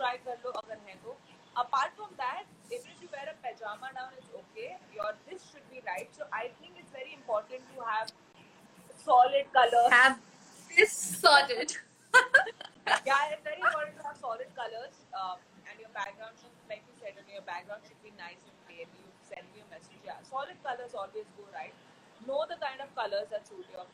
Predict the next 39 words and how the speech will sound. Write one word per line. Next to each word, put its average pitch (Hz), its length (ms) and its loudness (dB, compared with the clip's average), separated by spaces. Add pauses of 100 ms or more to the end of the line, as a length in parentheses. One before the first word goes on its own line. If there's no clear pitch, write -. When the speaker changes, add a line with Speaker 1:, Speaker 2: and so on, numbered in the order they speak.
(100)
Speaker 1:
your 175 240 -14
body, 175 320 -10 (240)
because, 180 480 -20
uh, 170 160 -14
if 202 160 -20
you're, 214 160 -6 (240)
if - 160 -20
you're 202 160 -10 (240)
a 196 80 -2
warm 202 240 -2
skin 240 320 -16
like 180 160 -12 (400)
Akriti 185 480 -14
and 220 80 -20
me, 277 160 -20 (640)
so 202 160 -12
mustards 247 640 -2
will 214 160 -6
go 202 160 -10
right. 175 320 -4 (560)
greens, 269 360 -8 (140)
olives 240 420 2
will 440 160 -6
go 415 220 -6
right, 359 340 -4 (200)
beige 247 400 -6
will - 160 -6
go 208 140 -10
right 185 220 -6
on 185 200 -6
camera 185 360 -6
because 208 340 -20
now 262 360 -4
you're 262 160 -12
doing 233 240 -12
more 202 220 -14
on 196 160 -18
camera, 165 360 -14 (120)
तो 185 180 -20